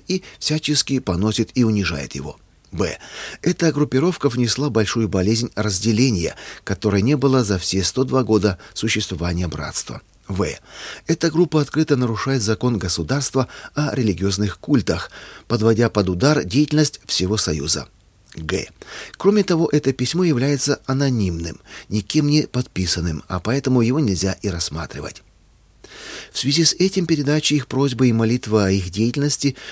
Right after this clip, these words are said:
будет открытым оскорблением основному братству, члену нашей федерации. Делегация всех Б просит воздержаться от указанных действий, а также от публикации этого письма.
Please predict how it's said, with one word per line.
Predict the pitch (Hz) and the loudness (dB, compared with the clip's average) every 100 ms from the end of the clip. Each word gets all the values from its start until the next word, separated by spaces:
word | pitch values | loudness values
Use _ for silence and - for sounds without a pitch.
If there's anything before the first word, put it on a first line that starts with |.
| - | -16
будет | - 117 160 170 | -4 0 2 2
открытым | 147 139 - 190 185 - | 0 -2 0 0 0 0
оскорблением | 151 - 135 107 127 156 147 - | -2 0 -2 0 2 4 2 2
основному | 127 - 120 101 123 139 101 | -2 0 0 0 0 0 0
братству, | 85 98 - - 147 - - | 0 -2 -2 -2 -4 -6 -4
члену | - 127 143 147 | 2 4 4 0
нашей | 95 87 95 | -2 -2 -2
федерации. | 101 113 131 139 - - - - _ - - - - - | -4 -2 -2 -4 0 -2 -2 -10 _ -20 -18 -14 -14 -8
Делегация | 85 85 101 104 - 80 | -2 0 2 0 0 -2
всех | - 80 - | -4 -4 0
Б | 110 | 0
просит | 110 135 156 170 - | 0 -2 0 -2 0
воздержаться | 139 147 139 135 170 170 - - | -2 0 0 0 -2 -2 -2 -2
от | 98 98 | -4 -6
указанных | - 98 82 82 78 | -2 -2 -2 -4 -6
действий, | - 127 147 185 180 - - - | -2 0 0 -2 -6 -10 -16 -8
а | 113 | -6
также | - 160 160 160 | -2 -4 0 0
от | 143 - | 0 -2
публикации | 131 127 - 104 - 127 127 | -2 -2 -2 -4 0 0 -2
этого | 78 82 78 | -4 -6 -6
письма. | 82 87 - 78 | -4 -6 -4 -6